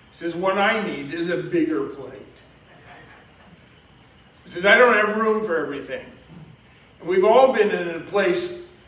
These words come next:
in a position at one time or another, who say, "I can make a choice between this and that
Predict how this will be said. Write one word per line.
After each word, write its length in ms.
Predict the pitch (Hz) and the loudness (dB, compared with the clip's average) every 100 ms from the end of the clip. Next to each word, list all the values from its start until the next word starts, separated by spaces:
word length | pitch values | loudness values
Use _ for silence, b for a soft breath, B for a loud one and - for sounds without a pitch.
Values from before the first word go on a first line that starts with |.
| _ | _
in 140 | 170 175 | -6 -6
a 60 | |
position 600 | - 170 170 247 - 185 | -4 -4 -2 -4 -4 -6
at 160 | - 156 | -8 -2
one 180 | 226 254 | 0 0
time 300 | 196 160 156 | -2 -4 -4
or 100 | 151 | -8
another, 500 | 147 147 151 165 165 | -6 -6 0 0 0
who 80 | 147 | -4
say, 520 | - 175 160 160 B B B B | -2 0 0 -2 B B B B
"I 160 | 160 220 | -4 -4
can 180 | 233 220 | -2 -2
make 240 | 196 202 | 0 -2
a 140 | 180 170 | -4 -6
choice 800 | - 247 208 156 156 - - - - _ | 2 4 6 4 0 -6 -12 -16 -20 _
between 500 | 151 - 190 175 180 | -18 -8 -6 -4 -4
this 520 | 180 254 - - - 185 | 2 2 2 -4 -12 -12
and 220 | 170 175 | -12 -2
that 340 | 214 190 165 | 0 0 -2